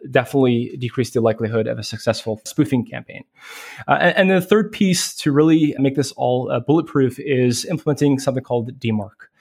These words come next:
And that's a domain-based message authentication reporting conformance. And D mark is, uh, again, a D N S record that tells, uh, recipient servers how to treat unauthenticated messages that come from your domain based on some sort of policy, whether it's,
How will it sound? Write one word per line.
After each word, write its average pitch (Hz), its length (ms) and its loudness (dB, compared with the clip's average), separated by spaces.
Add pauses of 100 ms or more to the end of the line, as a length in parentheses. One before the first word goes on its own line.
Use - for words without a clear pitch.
(260)
And 131 80 0
that's 127 280 2
a 139 120 0
domain-based 139 680 4
message 131 260 0
authentication 120 640 -4
reporting 117 460 -4
conformance. 110 580 -10 (640)
And 143 340 4
D 160 140 4
mark 185 320 4
is, 151 480 2
uh, 131 220 -2
again, 151 420 2
a 151 100 -4
D 139 120 4
N 160 40 4
S - 160 0
record 135 460 2
that 123 220 2
tells, 127 420 0 (460)
uh, 120 200 2
recipient 147 460 0
servers 131 300 2
how - 240 0
to 156 100 2
treat 139 440 0
unauthenticated 131 540 0
messages 113 500 -2
that - 140 -10
come 123 360 0 (420)
from 127 100 4
your 123 120 4
domain 110 520 0
based 135 280 0
on 143 100 2
some 120 220 -2
sort 117 200 -2
of 110 120 -6
policy, 113 480 -6
whether 117 280 0
it's, - 360 -2